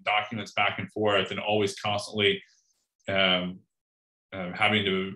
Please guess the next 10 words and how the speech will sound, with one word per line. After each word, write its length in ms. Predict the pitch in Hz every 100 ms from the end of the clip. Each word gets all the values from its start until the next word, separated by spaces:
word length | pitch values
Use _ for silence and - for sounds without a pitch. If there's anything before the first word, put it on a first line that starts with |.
| _
to 260 | - 104 101
make 220 | 107 104
the 60 |
same 280 | - 107 104
revisions 540 | 98 101 98 104 98 101
over 240 | 104 98
and 80 | 98
over 240 | 95 92
again, 460 | 92 92 92 90 92 _ 95
um, 440 | 90 90 -